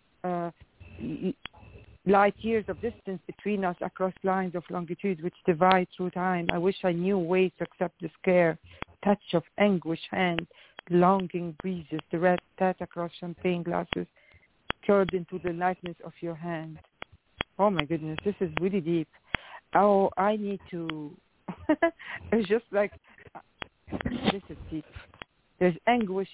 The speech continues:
hand, longing, breeze, and then curled into your liking of your hand. Champagne. Uh, no, my brain hurts. This is deep. <laughs> I have to, <laughs> I have to read it, like, I think ten times to grasp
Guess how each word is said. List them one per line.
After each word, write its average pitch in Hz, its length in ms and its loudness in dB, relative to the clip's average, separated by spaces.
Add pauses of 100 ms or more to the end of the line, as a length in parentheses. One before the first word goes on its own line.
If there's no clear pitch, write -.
hand, 202 380 -6
longing, 190 400 -6 (100)
breeze, 196 240 -6 (720)
and 180 160 -2
then 190 320 4
curled 202 240 0
into 185 300 -6
your 180 280 -6
liking 180 540 -2
of 165 180 -12
your 156 160 -6
hand. 160 540 -10 (800)
Champagne. 165 560 -6 (460)
Uh, 190 220 6 (300)
no, 202 120 4
my 196 140 4
brain 202 220 2
hurts. 185 280 -10 (160)
This 190 160 -12
is 160 160 -14
deep. 175 180 -6 (400)
<laughs> - 560 -8
I 311 640 10
have 262 340 6
to, 185 160 -2 (300)
<laughs> 370 100 -2 (920)
I 381 100 -2
have 359 200 -4 (100)
to 370 60 -6
read 277 240 -8
it, 208 100 -18 (120)
like, 220 200 -6
I 233 60 -8
think 226 260 -12
ten 226 160 -10
times 226 260 -8 (120)
to 196 40 -12
grasp 185 320 -8